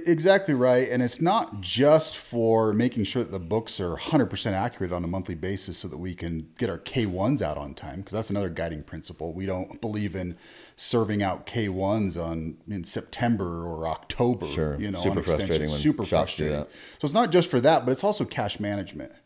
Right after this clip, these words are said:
Speaker 1: right? Um, one thing that is really important, especially as people get into commercial real estate,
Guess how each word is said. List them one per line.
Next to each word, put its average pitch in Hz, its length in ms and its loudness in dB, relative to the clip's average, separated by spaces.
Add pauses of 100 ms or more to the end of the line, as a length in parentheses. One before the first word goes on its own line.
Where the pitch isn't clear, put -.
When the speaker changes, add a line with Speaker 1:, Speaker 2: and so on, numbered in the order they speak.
Speaker 1:
right? 101 300 -4 (460)
Um, 110 460 2
one 151 200 6
thing 139 260 6
that 104 340 4
is 95 160 -4
really 135 320 4
important, 104 340 0
especially 131 400 -4
as 90 60 -6
people 101 280 -4
get 95 160 -4
into 120 200 0
commercial 98 440 -6
real 80 180 -6
estate, 87 440 -6